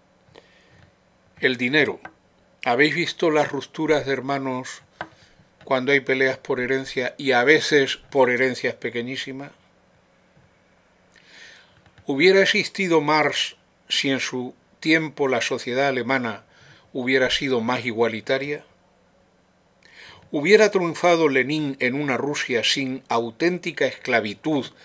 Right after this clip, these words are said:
de los campesinos por parte de la alta nobleza, el zar y los nobles, y por parte de la alta iglesia? Ciertos males se podrían evitar con una mayor justicia social,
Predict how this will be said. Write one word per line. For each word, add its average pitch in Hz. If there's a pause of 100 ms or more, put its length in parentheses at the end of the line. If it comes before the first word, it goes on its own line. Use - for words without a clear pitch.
(180)
de 123
los 113
campesinos 143 (580)
por 220
parte 214
de 175
la 131
alta 151
nobleza, 117 (360)
el -
zar 120 (480)
y 123
los 104
nobles, 113
y 226
por 190
parte 185
de 120
la 120
alta 120
iglesia? 143 (1800)
Ciertos 143
males 175
se 131
podrían 117
evitar 113 (360)
con 131
una 160
mayor 123
justicia 143
social, 131